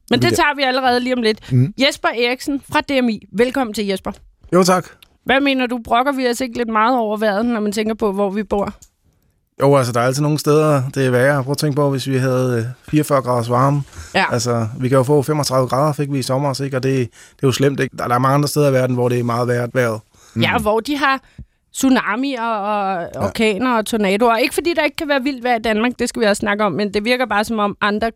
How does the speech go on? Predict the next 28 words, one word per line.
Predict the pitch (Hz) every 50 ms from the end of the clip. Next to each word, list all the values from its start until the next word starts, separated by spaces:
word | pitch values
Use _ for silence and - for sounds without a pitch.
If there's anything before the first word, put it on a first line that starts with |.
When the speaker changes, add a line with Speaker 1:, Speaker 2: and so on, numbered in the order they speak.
| _ -
Speaker 1:
kan | - 208
være | 202 196 202
lidt | 214 220 226 247 - - - -
hårdere | - - 208 202 208 226 220
ramt | 202 196 196 190 _ _ -
på, | - 214 202 190 185
øh, | 180 175 175 - -
især | - 208 - - 202 190
det | - 202 -
farlige | - 185 180 180 202 214 202
vejr | 190 180 180 165
eller | - - 175 170
Speaker 2:
Mm. | 123 113 104
Speaker 1:
ekstreme | 95 87 185 165 - 202 208 180 - - - - _ - -
temperaturer, | - 220 196 175 190 196 - - 214 160 160 202 185 - _ - - - - -
end | 233 233
lige | 226 220 233 226 208
os | 180 202 -
i | 208
Danmark. | - 175 151 107 107 156 - _ -
Speaker 2:
Jeg | 139 117 131 147 147
har | 151 160 175 160 151 143
svært | 117 - - - - 135 135 135 127 - 120
ved | 131 123
at | 113
stave | - - - 120 104 104 110 135 175 180 175 - -
til | - - 151 143 - - -
meteorolog. | 110 120 117 - 131 120 127 131 120